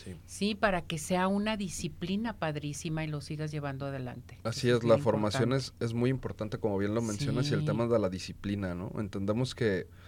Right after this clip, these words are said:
Speaker 1: el deporte te, te brinda estas herramientas, eh, que de repente a nosotros como ciudadanos, cuando no hacemos deporte, no-,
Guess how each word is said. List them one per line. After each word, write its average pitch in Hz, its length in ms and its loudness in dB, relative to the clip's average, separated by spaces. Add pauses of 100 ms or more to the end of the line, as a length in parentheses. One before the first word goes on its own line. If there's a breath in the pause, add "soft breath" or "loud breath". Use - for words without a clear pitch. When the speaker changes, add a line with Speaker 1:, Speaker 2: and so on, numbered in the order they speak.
(680 loud breath)
Speaker 1:
el 101 120 0
deporte 120 340 4
te, - 220 6
te - 180 2
brinda 123 420 4
estas 127 380 0
herramientas, 110 920 0 (440 loud breath)
eh, 90 440 0
que 107 100 0
de 98 100 2
repente 101 760 0 (180)
a 80 80 -6
nosotros 90 400 -6
como 78 280 -6
ciudadanos, 87 760 -4
cuando 82 240 -4
no 87 80 -4
hacemos 98 320 -6
deporte, 87 680 -6
no-, - 100 -14